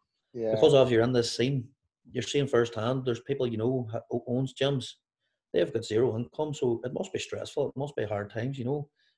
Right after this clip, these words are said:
Speaker 1: Yeah,
Speaker 2: Um,
Speaker 1: like
Speaker 2: I'm, I'm lucky enough. I'm still working. I'm working from home, so I'm not affected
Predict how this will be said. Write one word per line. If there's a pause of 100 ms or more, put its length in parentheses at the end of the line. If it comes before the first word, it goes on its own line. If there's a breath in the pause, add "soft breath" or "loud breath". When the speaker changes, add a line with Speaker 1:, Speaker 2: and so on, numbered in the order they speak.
Speaker 1:
Yeah,
Speaker 2:
Um,
Speaker 1:
like
Speaker 2:
I'm,
I'm
lucky
enough.
I'm
still
working. (100)
I'm
working
from
home,
so (840 soft breath)
I'm
not
affected